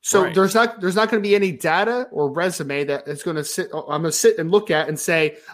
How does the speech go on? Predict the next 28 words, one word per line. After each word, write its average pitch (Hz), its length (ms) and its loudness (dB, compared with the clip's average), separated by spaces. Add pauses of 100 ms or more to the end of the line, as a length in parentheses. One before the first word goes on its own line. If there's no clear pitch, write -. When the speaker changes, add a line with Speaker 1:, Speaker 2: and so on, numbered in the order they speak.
Speaker 1:
"I 190 100 2
know 196 120 2
for 147 120 -8
sure 196 140 2
that 165 140 2
guy's 147 180 0
gonna 156 100 -4
be 143 60 -2
a 123 40 0
great 135 180 0
offensive 120 340 -8
coordinator." 104 420 -12 (220)
I 277 80 4
know 339 180 0
for 208 160 0
sure 139 720 -2 (640)
that 180 200 -2
Andy 190 260 0
Ludwig 151 420 -2
would 143 140 -6
have - 60 -10
been 131 100 -8
a 110 80 -10 (140)
really 202 220 4
good 165 120 0
offensive 113 420 -4
Speaker 2:
Yes. - 80 -16
Speaker 1:
coordinator. - 320 -12